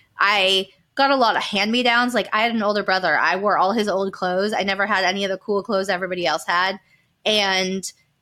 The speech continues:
I think that, like, I got picked on for sure about that, but my brother got picked on a lot 'cause they weren't cool hand-me-downs either. <laughs>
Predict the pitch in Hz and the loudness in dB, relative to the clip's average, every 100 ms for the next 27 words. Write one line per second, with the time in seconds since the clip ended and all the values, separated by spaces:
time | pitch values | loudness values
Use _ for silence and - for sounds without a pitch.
0 | - 196 208 226 220 - 196 185 160 - | -4 -2 -2 -4 -4 -2 0 2 0 -2
1 | 214 190 202 220 220 - 202 247 202 214 | -4 -2 0 2 2 0 -4 -2 -4 -4
2 | 226 - 190 202 226 240 254 254 254 196 | -4 -2 0 2 2 2 2 2 0 -4
3 | 202 190 180 180 180 120 - 180 - 165 | -2 0 0 0 0 -2 -4 -10 -6 -6
4 | 165 - _ _ 208 190 156 220 - 247 | -6 -14 _ _ -2 2 2 2 -2 0
5 | 269 247 262 - 214 220 202 170 156 147 | 0 2 -2 -2 -2 0 -2 -6 -6 -4
6 | 202 220 208 170 185 - | 0 2 2 2 0 0